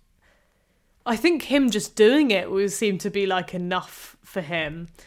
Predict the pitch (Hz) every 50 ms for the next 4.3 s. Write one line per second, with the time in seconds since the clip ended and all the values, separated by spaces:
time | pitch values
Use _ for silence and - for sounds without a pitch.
0 | - _ _ _ _ _ _ _ _ _ _ _ - 220 196 254 254 247 254 -
1 | - _ _ _ _ _ - 349 370 - 277 - - 294 302 285 233 185 156 -
2 | - 196 185 - - - - _ _ _ _ _ _ _ _ _ _ _ _ -
3 | - - 226 285 311 294 302 254 202 233 208 - - - - - - 240 202 165
4 | 135 - - - -